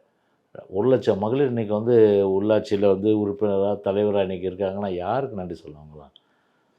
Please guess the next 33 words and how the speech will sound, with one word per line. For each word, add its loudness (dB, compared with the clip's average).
அம்மாவுக்கு 0
தான் 0
நன்றி -4
சொல்லலாம். -10
அவங்களால -2
தான் 4
இன்னைக்கு 0
வந்து 2
ஆனது -8
இது, -20
இல்லையா? -4
அப்புறம் 0
பார்லிமெண்ட்ல 0
முப்பத்தி -2
மூணு -4
சதவீதம் 0
கொண்டு -2
வந்தாங்க, -2
அன்னைக்கு -4
கிழிச்சு -10
போட்டாங்க -2
அன்னைக்கு. -10
நம்முடைய 2
ஆதரவோடு 4
வாஜ்பாய் 2
கவர்மெண்ட்ல -2
வந்து -2
இது -2
பண்ணாங்க -4
இல்லையா, -2
ஆதரவு 0
கொடுத்த -6
காலகட்டத்துல. -6